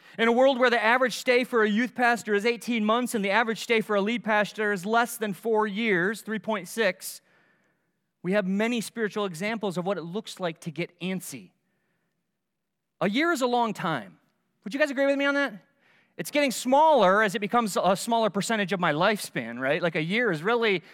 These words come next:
a really long time to an eighteen-year-old. A year is not as long to a fifty-year-old, but it's still a long time.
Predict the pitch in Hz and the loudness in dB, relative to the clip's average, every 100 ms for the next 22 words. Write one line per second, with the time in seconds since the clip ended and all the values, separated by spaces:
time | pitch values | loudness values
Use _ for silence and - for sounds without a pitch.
0 | - 160 196 247 208 180 156 156 185 160 | -2 2 4 4 6 6 4 2 0 0
1 | 160 165 226 170 156 127 110 104 107 - | -2 0 -2 -2 -4 -4 -6 -8 -12 -20
2 | - 156 165 220 190 156 - _ _ 131 | -10 -4 0 2 2 -2 -12 _ _ -2
3 | 175 - 302 247 277 262 214 165 208 - | 2 4 2 -2 -2 -2 -2 -4 -4 -6
4 | 127 101 90 - _ _ _ _ _ _ | -12 -12 -16 -20 _ _ _ _ _ _
5 | _ _ _ - 151 - 233 196 170 170 | _ _ _ -4 -4 2 2 4 4 2
6 | 180 135 101 92 | -2 -2 -4 -14